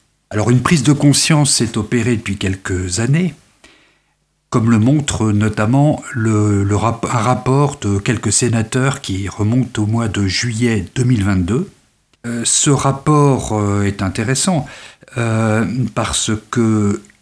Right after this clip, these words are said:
il pose, euh, le problème tel que nous venons de le faire, euh, mais il va plus loin en faisant un certain nombre de recommandations, de préconisations. Certaines sont tout à fait, euh, intéressantes, d'autres sont, euh, nettement plus, euh, discutables.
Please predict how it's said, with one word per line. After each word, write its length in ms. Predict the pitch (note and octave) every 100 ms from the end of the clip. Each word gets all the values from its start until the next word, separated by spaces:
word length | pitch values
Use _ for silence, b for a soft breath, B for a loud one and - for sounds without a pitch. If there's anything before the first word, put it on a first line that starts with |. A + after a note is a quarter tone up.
| _ _
il 160 | B2+ G#2
pose, 500 | - C3 B2+ A#2 G2+
euh, 320 | F#2+ F#2 F2+
le 120 | F#2
problème 460 | F2+ G2 F2+ A#2 A2+
tel 160 | F#2 F2+
que 120 | G2+
nous 240 | F2+ F#2+
venons 220 | F2+ F#2+
de 80 | F#2
le 60 | G2
faire, 440 | - D#3+ D3 - B B B B B -
euh, 60 | A2+
mais 160 | A#2 B2+
il 240 | D3+ A2
va 140 | A#2
plus 180 | B2+ A#2
loin 500 | A#2 C3 D3+ F#3 - -
en 100 | G#2+
faisant 440 | - A2 C3 C#3+
un 100 | G#2
certain 320 | G2 C#3+ C#3 B2
nombre 160 | D#3
de 100 | A#2+
recommandations, 880 | G#2 A#2+ B2+ C#3 C3 B2+ A#2 - A#2+
de 120 | A#2+
préconisations. 880 | E2+ - A2 A#2+ A#2+ G#2+ G2+ - D#2+ - _ _ _ _ _ _ _ -
Certaines 720 | - B2+ - C3 B2+ G#2+ F2
sont 260 | F2 - G2+
tout 200 | - A2
à 80 | F2+
fait, 340 | - G#2 G2+
euh, 120 | E2+
intéressantes, 760 | E2+ - E2+ F2 - A#2+ C#3+ A2
d'autres 440 | F2 A#2 A#2 -
sont, 440 | G2 - G2+ F#2 F2
euh, 40 | F2 D#2+ E2 E2 _ _
nettement 340 | A#2 A2 - F#2+
plus, 380 | - C3+ C3 F2+
euh, 60 |
discutables. 760 | F2+ A#2+ - G2+ - - -